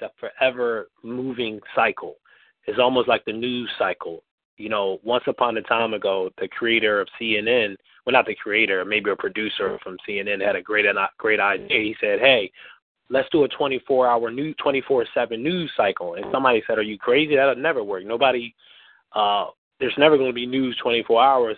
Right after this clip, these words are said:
And look what C N N started. You know, they were the, the, the poster child for twenty-four cycle news. And I say that to say that's how boxing is. It's a twenty-four cycle business. Um, no disrespect to M M A or the U F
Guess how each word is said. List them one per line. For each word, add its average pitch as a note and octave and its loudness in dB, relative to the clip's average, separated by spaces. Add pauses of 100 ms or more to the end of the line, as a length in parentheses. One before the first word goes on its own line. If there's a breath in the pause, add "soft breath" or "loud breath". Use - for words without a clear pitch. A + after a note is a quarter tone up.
And A#2 -8
look C#3+ -4
what B2+ -6
C A#2+ -2
N A#2 0
N A2+ -2
started. F2+ -2 (120)
You A2 -8
know, G#2 -2
they A2+ 2
were A2 0
the, G2+ -4
the, G2+ -2 (260)
the G#2 -2
poster C#3 2
child G2+ 0
for G#2 -6
twenty-four A#2 -2
cycle G#2+ -2
news. A2+ -2 (520 loud breath)
And B2 4
I A#2 2 (100)
say E3+ 4
that C#3 2
to B2+ -8 (100)
say A#2+ 0
that's B2 0
how A2 2
boxing G#2+ -2
is. E2 -16
It's A2+ -12
a A2+ -6 (140)
twenty-four C3 -2
cycle G#2+ -2
business. A#2+ 0 (580 loud breath)
Um, G#2 -2 (240)
no F#3+ 8
disrespect C3 -2
to G#2+ -8
M G#2+ -6
M G2+ -4
A F#2+ 0 (160)
or F#2 -6
the F#2 -6
U A2 -2
F B2 -2